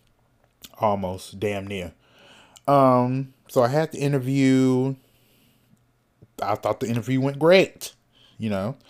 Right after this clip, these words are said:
as we always do. I always think the interview goes great. Um, I was expecting to hear back from them sometime last week. Oops, sorry guys. Um, I sent an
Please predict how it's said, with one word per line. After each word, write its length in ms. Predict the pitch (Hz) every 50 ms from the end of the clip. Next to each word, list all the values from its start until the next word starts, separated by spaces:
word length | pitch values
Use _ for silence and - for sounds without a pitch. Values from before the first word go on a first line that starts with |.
| - _ _ - -
as 220 | 113 110 107 113
we 140 | 113 110 107
always 360 | 98 98 98 101 101 95 101
do. 340 | 104 101 95 95 107 139 147 _ _ _ _ _ _ _ _ _ _ - -
I 60 | 107
always 220 | 104 104 113 120 -
think 200 | - 131 123 123
the 80 | 127
interview 320 | 120 123 127 117 117 123 123
goes 260 | 120 120 120 110 110
great. 720 | 110 - 113 104 107 110 110 110 107 - - - - - _ _ _ _ - _ - - - - _ -
Um, 540 | 113 110 107 101 101 101 98 95 104 98 85
I 120 | 104 104
was 180 | 98 101 101 98
expecting 440 | 101 - - - 107 - - 120 107
to 120 | - 107
hear 240 | 92 - 123 110 98
back 260 | 92 107 104 98 -
from 440 | - - - 151 151 151 151 147 143
them 580 | 147 147 143 143 143 143 139 139 143 143 139 _ _ _ _ _ _ _ _ _ _ _ _ _ _ - _ _
sometime 460 | - - 110 104 - - 104 95 92
last 320 | 92 104 110 110 107 -
week. 240 | 110 107 107 110 104 - - 104 147 - - - - - _ _ _ _ - 131
Oops, 180 | 135 131 -
sorry 200 | - 113 101 92
guys. 280 | 92 87 90 92 - - _ _ _ - 98 98 101 - - -
Um, 420 | 135 135 131 123 120 117 113 113 -
I 600 | 110 117 117 117 113 113 110 107 107 107 110 110 - _ _ _ _ _ _ - - - _ _ _ _ _ - - - - - - _ _ _ _ _ _ _ _ - - - - - _ _
sent 360 | - - - - 131 120 117
an 160 | 120 117 107